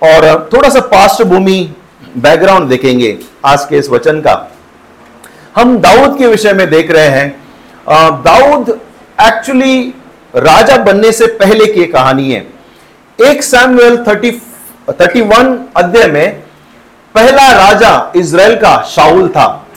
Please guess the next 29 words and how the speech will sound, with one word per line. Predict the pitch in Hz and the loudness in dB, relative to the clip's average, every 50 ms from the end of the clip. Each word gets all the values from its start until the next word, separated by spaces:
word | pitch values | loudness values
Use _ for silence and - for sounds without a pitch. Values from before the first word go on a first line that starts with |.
| - - - - - - - - - - | -20 -20 -20 -20 -20 -20 -20 -20 -6 -2
और | 180 196 | -2 -2
शाऊल | 190 - - 208 220 262 285 277 254 | -2 -2 0 2 4 4 4 2 0
की | - 254 262 | -2 -2 -2
मृत्यु | 240 208 208 208 - - 240 233 | -2 -2 -4 -6 -4 -2 0 2
हो | 208 170 147 | 2 2 2
जाती | 151 143 135 135 139 135 | 2 0 0 0 -2 -4
है। | 127 123 95 85 - - _ _ _ - | -6 -6 -6 -8 -12 -18 _ _ _ -16
ठीक | 131 - 170 | -10 -8 -6
है, | 214 233 - | -6 -6 -8
अ, | 247 - - _ - 139 135 135 139 135 131 - - - - - - | -12 -18 -20 _ -4 0 0 2 0 0 -2 -4 -8 -10 -10 -14 -6
प्लीज | 160 170 165 165 - - - - | -2 -2 -2 -2 -6 -12 -10 -4
फॉलो | 131 131 135 139 151 | -2 0 2 0 0
मी। | 180 240 254 - - - _ _ _ _ _ _ _ _ _ _ _ _ - | -2 -4 -6 -8 -12 -18 _ _ _ _ _ _ _ _ _ _ _ _ -6
शाऊल | - 185 196 233 262 262 233 | -2 0 2 2 2 2 0
की | 262 | -2
मृत्यु | 247 208 208 233 240 - 311 277 | -4 -2 -2 -4 -4 -2 0 2
हो | 254 233 | 2 4
जाती | - 214 196 196 190 190 202 202 | 4 2 2 2 0 0 0 2
है | 196 202 202 208 | 2 2 2 0
और | - - 160 165 156 151 | -2 -2 -2 -2 -2 0
दाऊद | 135 175 214 262 277 294 - - | 0 2 2 4 2 2 0 0
का | - 240 220 | 0 2 2
एक | 214 185 | 2 0
दोस्त | 160 151 196 208 240 247 - - 208 | -2 -2 0 2 2 2 0 0 -2
रहता | 208 202 202 190 | -2 0 0 0
है, | 190 190 185 | 0 0 -2
शाऊल | - - 196 185 208 233 262 240 | -2 -2 0 2 2 2 2 2
का | - 240 196 | 0 0 0
बेटा | - 160 180 196 196 190 165 156 165 160 - - | 2 2 0 2 2 2 2 2 0 -2 -4 -10